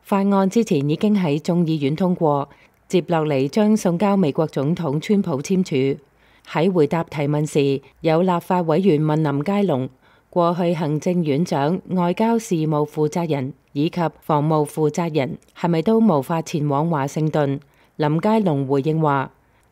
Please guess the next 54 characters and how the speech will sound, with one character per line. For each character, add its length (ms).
並 220
冇 220
唔 240
能 240
去 100
嘅 300
明 180
文 160
規 220
定， 300
不 120
過 300
過 260
去 80
確 200
實 220
冇 280
機 160
會 160
成 260
行。 260
喺 160
被 220
進 220
一 80
步 220
追 200
問 300
係 140
咪 120
打 220
算 300
借 220
呢 140
項 240
新 220
法 140
案 360
嘅 120
機 180
會 240
訪 260
問 200
華 140
盛 240
頓 200
時， 340
林 260
佳 180
龍 240
明 180
確 140
表 200
示， 360